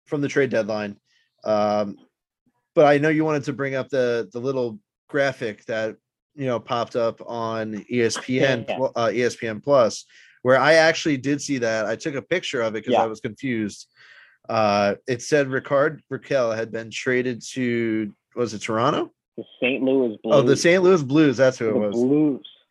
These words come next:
Speaker 2: Yeah.
Speaker 1: Yeah, but then there was no information on it. And I think it was just, you know, I think it was a hiccup on E S P N Productions team. Uh, that's, that's all it
Speaker 2: I
Speaker 1: could have
Speaker 2: think
Speaker 1: been.
Speaker 2: that graphic,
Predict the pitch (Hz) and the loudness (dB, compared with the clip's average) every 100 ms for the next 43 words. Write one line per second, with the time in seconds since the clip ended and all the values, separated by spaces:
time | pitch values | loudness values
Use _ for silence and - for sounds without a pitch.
0 | _ _ _ - 110 92 82 135 117 107 | _ _ _ -8 -4 -2 0 2 2 0
1 | 123 139 135 139 131 117 139 156 165 151 | -2 -2 -2 -2 -4 -2 -2 0 -2 -4
2 | 143 151 135 131 120 123 110 113 113 101 | -6 -6 -4 -4 -6 -8 -6 -4 -4 -2
3 | 123 123 247 320 165 - 131 - - 120 | 0 0 0 0 0 0 -6 -6 -6 -2
4 | 107 107 107 156 147 127 110 113 120 104 | 0 2 0 0 0 0 0 -2 0 -4
5 | - 107 107 104 101 101 _ _ _ _ | -4 -6 -4 -6 -8 -12 _ _ _ _
6 | _ _ _ _ 127 123 110 - 117 107 | _ _ _ _ 0 0 0 -4 -4 -2
7 | 113 107 98 - 98 - 110 101 95 _ | -2 -2 -2 -6 -10 -8 -6 -4 -6 _
8 | _ 113 107 104 110 113 107 123 117 143 | _ 2 4 4 4 2 2 0 2 4
9 | 123 113 113 107 101 104 101 - 123 220 | 6 4 2 -4 -6 -8 -10 -2 2 2
10 | 190 127 110 113 180 190 | 2 4 4 2 -2 -4